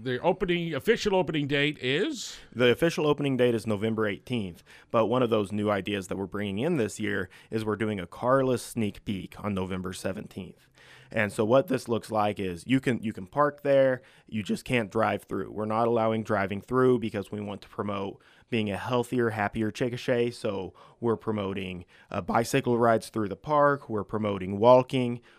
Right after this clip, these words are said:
Speaker 2: We're going to bring out vendors. We're gonna turn the light on for about an hour, hour and a half to give people a sneak peek before the park actually opens.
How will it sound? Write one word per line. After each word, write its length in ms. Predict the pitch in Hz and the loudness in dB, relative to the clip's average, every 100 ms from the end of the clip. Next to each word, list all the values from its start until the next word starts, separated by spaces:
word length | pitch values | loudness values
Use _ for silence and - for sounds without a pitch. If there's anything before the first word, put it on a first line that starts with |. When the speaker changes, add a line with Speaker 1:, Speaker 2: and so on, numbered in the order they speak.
| _ | _
Speaker 2:
We're 140 | 98 | -6
going 180 | 95 101 | -4 -2
to 80 | 104 | -2
bring 220 | 104 110 | 0 0
out 180 | 104 98 | 0 -2
vendors. 420 | 123 127 120 117 | 0 2 0 0
We're 120 | 110 | -2
gonna 160 | 107 107 | -2 -4
turn 240 | - 143 | -2 -2
the 80 | 143 | 0
light 260 | 123 120 127 | 0 2 2
on 200 | 110 101 | 0 -2
for 140 | 107 | -4
about 260 | 104 110 107 | -2 0 -2
an 100 | 98 | -2
hour, 440 | 101 110 117 117 - | 0 4 4 4 2
hour 240 | 107 107 | 2 2
and 80 | 101 | 0
a 40 | |
half 380 | 117 123 101 - | -4 -2 -2 -4
to 400 | - 104 98 90 - - - | -8 -6 -4 -6 -10 -20 -12
give 220 | - 123 - | 0 0 0
people 240 | 127 107 | -2 -2
a 60 | 101 | -6
sneak 440 | - 113 110 - | -4 -2 -2 -2
peek 280 | 117 98 - | -4 -4 -6
before 400 | 104 - 110 104 | -8 0 0 0
the 60 | |
park 280 | 92 104 98 | -2 -4 -2
actually 400 | 92 90 - 95 | -6 -8 -8 -8
opens. 440 | 85 - - - | -8 -12 -20 -20